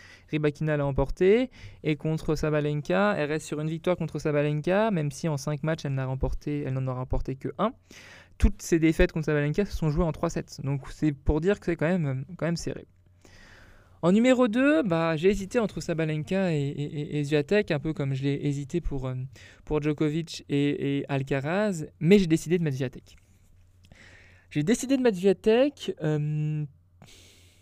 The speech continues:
déjà, elle est numéro deux, hein, elle est pas non plus, euh, je suis pas fou, mais j'ai décidé de mettre Swiatek en numéro deux parce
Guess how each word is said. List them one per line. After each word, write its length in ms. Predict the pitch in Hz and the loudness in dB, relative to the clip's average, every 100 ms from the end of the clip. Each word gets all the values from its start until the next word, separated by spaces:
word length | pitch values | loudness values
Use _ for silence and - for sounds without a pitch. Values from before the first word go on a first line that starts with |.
| _ _ _ _ _ - | _ _ _ _ _ -6
déjà, 160 | - 151 | 2 6
elle 80 | 202 | 6
est 20 | |
numéro 280 | 156 151 165 | 8 6 8
deux, 120 | 190 | 6
hein, 80 | 135 | 6
elle 60 | |
est 60 | 123 | 4
pas 120 | 135 | 2
non 140 | 127 123 | 2 0
plus, 300 | - 156 139 | -2 -2 -6
euh, 40 | - - - | -8 -14 -10
je 60 | 139 | -10
suis 120 | - | -2
pas 140 | 143 | 0
fou, 240 | 135 190 208 - - - - _ _ | 0 -2 -8 -16 -20 -20 -20 _ _
mais 60 | 151 | -2
j'ai 60 | |
décidé 180 | 160 226 | 2 2
de 60 | 294 | 4
mettre 160 | 262 | 2
Swiatek 320 | 175 170 - 185 | 2 0 0 0
en 60 | |
numéro 360 | 160 151 143 143 | -2 0 0 0
deux 320 | 135 180 220 | 0 2 2
parce 380 | 214 151 135 | 0 -4 -4